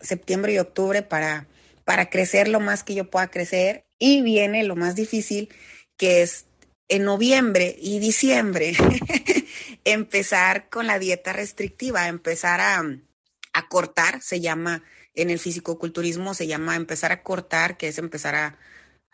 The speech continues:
a cortar tanto físicamente, o sea, empezar a cortar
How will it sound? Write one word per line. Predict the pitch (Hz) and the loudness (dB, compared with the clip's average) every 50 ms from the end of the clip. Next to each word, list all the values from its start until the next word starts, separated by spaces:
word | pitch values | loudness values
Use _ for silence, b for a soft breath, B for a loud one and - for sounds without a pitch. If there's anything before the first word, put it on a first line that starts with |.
| b | b
a | - 175 175 - | -4 -4 -4 -2
cortar | - 196 196 190 190 - 190 190 202 - | 2 2 2 2 4 2 2 2 2 2
tanto | 220 226 214 - 202 | 0 0 0 -2 -2
físicamente, | - 226 214 - 226 - 220 214 208 202 196 - - | -2 -2 -2 -2 0 -2 0 0 0 -2 -2 -2 -2
o | - 208 | -2 -2
sea, | - 185 | -2 -4
empezar | 175 175 170 175 180 | -4 -4 -4 -6 -6
a | 185 - | -6 -6
cortar | - 185 180 175 - 175 170 165 170 170 175 175 165 | -6 -8 -6 -2 -2 0 0 0 0 -2 -6 -10 -14